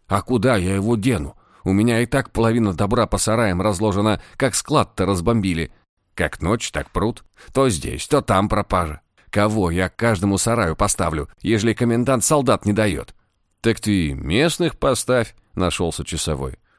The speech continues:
"Как же, поставь. Они первые и утянут, и скажут: 'Так, мол, и было.'" Тем временем за окном внутри тесной комнаты с большим столом посередине шёл жаркий спор.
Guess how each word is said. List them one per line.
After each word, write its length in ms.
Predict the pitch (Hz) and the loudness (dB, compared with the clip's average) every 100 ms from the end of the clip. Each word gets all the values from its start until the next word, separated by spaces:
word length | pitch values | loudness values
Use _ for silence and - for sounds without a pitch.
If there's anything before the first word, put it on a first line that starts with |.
| _ | _
"Как 320 | - 123 113 | 0 2 2
же, 160 | 90 92 - | 0 -4 0
поставь. 580 | 107 95 - 92 87 - - - | 2 2 0 0 -2 -8 -20 -2
Они 320 | 104 131 139 | 2 4 4
первые 460 | - 160 147 156 147 | 4 2 4 2 4
и 20 | |
утянут, 580 | 147 - 151 113 - - - | 4 4 2 2 -2 -8 -4
и 120 | 98 | -4
скажут: 400 | - 151 143 - | 2 4 4 2
'Так, 220 | 147 - | 0 2
мол, 260 | 135 139 143 | 2 4 4
и 40 | |
было.'" 400 | 113 113 65 - _ _ _ _ _ | 4 2 0 -10 _ _ _ _ _
Тем 320 | - 82 65 | -2 -2 -2
временем 580 | - 80 110 110 104 92 - _ - | -4 0 2 4 4 2 -4 _ -10
за 220 | 69 90 | 0 0
окном 340 | - 139 156 | 2 2 4
внутри 420 | 104 107 104 117 | 4 0 0 -4
тесной 500 | - 117 92 - 69 | -2 0 0 -2 -6
комнаты 500 | 67 101 98 87 87 | -2 0 2 0 -2
с 80 | 76 | -4
большим 420 | 67 87 - 92 | -2 -2 -2 -2
столом 440 | 78 - 80 87 80 | -2 -2 0 0 -2
посередине 800 | 78 - 85 82 117 117 107 - - - | -6 -4 -4 0 2 2 2 -2 -16 -8
шёл 340 | - 123 113 90 | 0 0 0 -4
жаркий 480 | 78 95 82 85 | 0 0 -2 -6
спор. 340 | 78 - 69 | -6 -6 -8